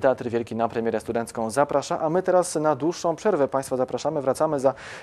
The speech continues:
kilka minut, a tych kilka minut Państwu, mm, wypełni między innymi materiał, mm, poświęcony temu, jakie złoża gazu są pod Poznaniem, ale jeszcze też kilka innych rzeczy w tej przerwie się znajdzie.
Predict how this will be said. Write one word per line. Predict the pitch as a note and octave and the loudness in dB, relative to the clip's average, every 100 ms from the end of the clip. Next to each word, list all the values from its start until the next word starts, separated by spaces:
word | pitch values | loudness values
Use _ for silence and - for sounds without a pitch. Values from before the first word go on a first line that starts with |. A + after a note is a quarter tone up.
| - D#3+ | -6 -4
kilka | E3+ D#3 | -2 2
minut, | C3+ D#3+ F#3 F#3 - | 2 2 0 0 0
a | G3+ | 0
tych | G#3 F#3 F3+ D#3 | 2 0 0 -2
kilka | E3+ E3 D3 | -2 0 0
minut | D#3 D3 | -2 -4
Państwu, | C#3+ - C3+ C#3 C3 | -6 -6 -4 -2 -2
mm, | C3+ C3 | -2 -2
wypełni | B2+ C3+ D3 D3+ | -2 0 0 0
między | B2 D#3 D3 | -2 -2 -2
innymi | C#3+ E3+ C#3 | -2 -2 -2
materiał, | A#2+ C#3+ D3 C3+ - - - | -2 0 2 2 0 -16 -12
mm, | C3+ | -6
poświęcony | B2+ B2+ C3 - D3 D3 C#3+ C#3 | -2 -2 -2 0 0 0 -2 -4
temu, | C3 A#2+ B2 | -2 -4 -4
jakie | C3+ A#2+ A#2 C#3 | -4 -4 -4 -6
złoża | A#2 B2 C3+ | -2 -2 -2
gazu | C3+ E3 D3 C3 | -2 -2 -2 -4
są | - C3+ | -4 -4
pod | B2+ A#2+ | -4 -4
Poznaniem, | - A#2 D3 E3 E3 | -4 -4 -4 -4 -4
ale | G3+ F3 | -2 0
jeszcze | D3+ C#3 | -2 -2
też | C#3 | -8
kilka | - C#3+ C3 | -8 -4 -2
innych | B2+ A#2+ | -2 -4
rzeczy | C#3 A#2+ | -4 -4
w | |
tej | - A2+ | -6 -6
przerwie | C3 A#2 | -6 -8
się | G#2+ | -8
znajdzie. | A2 C3 A#2+ | -4 -4 -2